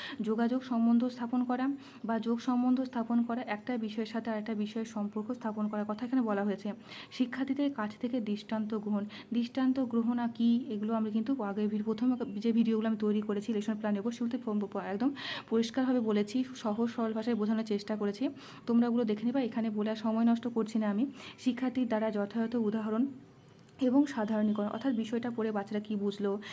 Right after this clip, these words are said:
সে সেটা কনক্লুশন বা উদাহরণে আসা। দেখো বিষয় কী, বিষয় আমরা,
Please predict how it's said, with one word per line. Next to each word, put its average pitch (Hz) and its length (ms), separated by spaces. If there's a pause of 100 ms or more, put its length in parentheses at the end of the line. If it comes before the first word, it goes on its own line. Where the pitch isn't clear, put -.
(140)
সে 247 120
সেটা 269 220
কনক্লুশন 226 580
বা 233 120
উদাহরণে 226 500
আসা। 190 280 (420)
দেখো 240 260
বিষয় 233 380
কী, 247 200
বিষয় 233 380
আমরা, 226 360